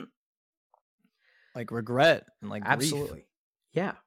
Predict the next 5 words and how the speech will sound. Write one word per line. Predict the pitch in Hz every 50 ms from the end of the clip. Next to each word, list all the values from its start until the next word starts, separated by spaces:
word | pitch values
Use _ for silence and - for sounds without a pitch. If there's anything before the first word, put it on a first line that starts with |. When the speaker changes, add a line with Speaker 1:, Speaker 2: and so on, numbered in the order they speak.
| _ _ _ _ _ _ _ _ _ _ -
Speaker 2:
So | - - - 160 127 107 107 - -
speaking | - - - - 208 214 - 180 127 98
of | 92 85 -
grief, | - - - - - - - - - _ _ _ _ _ _ _ _ _ _ _ _ _ _ _ _ _ _ _ _ _ _ _ _ _ _ _ _ _ _ _ _ _ _ _ _ _ _ _ _ _ _ _ _ _ _ _ _ _ - 135
um, | 127 120 117 110 104 98 -